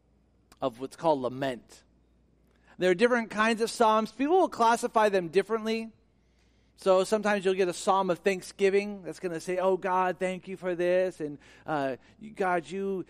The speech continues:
you provide great, wonderful things for your children." Those are the psalms of thanksgiving. You might get royal psalms.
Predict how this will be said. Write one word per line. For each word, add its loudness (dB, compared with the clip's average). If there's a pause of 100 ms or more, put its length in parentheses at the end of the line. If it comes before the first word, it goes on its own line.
(100)
you -6
provide 0
great, -2
wonderful -4
things -4
for -8
your -4
children." 0
Those 2
are 0
the 0
psalms -2
of -2
thanksgiving. -4 (560)
You 0
might 4
get 2
royal 6
psalms. 0